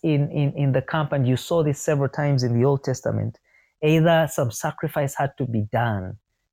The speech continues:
to be able to cleanse, to take away the curse that God either had put upon the camp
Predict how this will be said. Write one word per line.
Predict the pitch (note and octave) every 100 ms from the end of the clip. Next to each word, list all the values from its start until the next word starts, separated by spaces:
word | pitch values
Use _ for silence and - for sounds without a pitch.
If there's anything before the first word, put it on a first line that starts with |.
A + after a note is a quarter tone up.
| -
to | B2
be | A#2
able | A#2+ C#3
to | - A#2+
cleanse, | - D3+ B2 A2 -
to | -
take | D#3 -
away | D3 C#3
the | A#2
curse | - - C3 -
that | B2 -
God | C3+ C#3 C#3
either | C#3+ C3+ C3
had | A#2 A2 -
put | D3
upon | B2 - C3+ B2+
the | G#2+
camp | - D3+ D#3